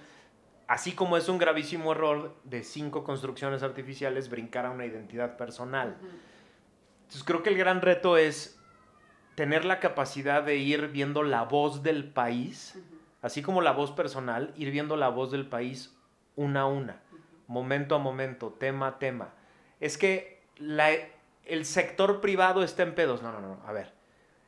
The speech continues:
Speaker 1: El sector privado, luego lo aterrizas a cada, el sector energético, el de
Speaker 2: Así es.
Speaker 1: telecomunicaciones. Todos están de la chingada. Bueno, no, no todos. Ahora, el sector financiero está en pedos. ¿Todos? No, a ver.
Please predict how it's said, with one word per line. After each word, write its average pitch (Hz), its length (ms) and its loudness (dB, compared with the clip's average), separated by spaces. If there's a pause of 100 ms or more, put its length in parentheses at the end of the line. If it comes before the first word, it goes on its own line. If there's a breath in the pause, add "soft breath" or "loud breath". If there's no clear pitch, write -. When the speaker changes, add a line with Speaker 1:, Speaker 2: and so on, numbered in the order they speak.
(140)
Speaker 1:
El 139 160 -4
sector 202 560 -2
privado, 185 640 2
luego 160 260 2
lo 175 100 2
aterrizas 143 600 -2
a 139 520 2 (180)
cada, 147 400 -2
el 131 140 -8
sector 123 320 -8
energético, 147 760 -2
el 120 80 -4
de 120 60 -6
Speaker 2:
Así - 120 -12
es. - 40 -6
Speaker 1:
telecomunicaciones. 117 680 -10 (120)
Todos 247 320 4
están 220 220 0
de 214 80 0
la 190 120 2
chingada. 196 240 0
Bueno, 185 240 2
no, 180 160 4
no 175 140 0
todos. 175 320 2 (320 loud breath)
Ahora, 131 220 0
el 175 180 0
sector 220 600 -2
financiero 208 520 2
está 202 180 -2
en 175 80 -4
pedos. 143 340 -6
¿Todos? 135 420 -4
No, 147 240 2
a 120 60 2
ver. 120 200 -2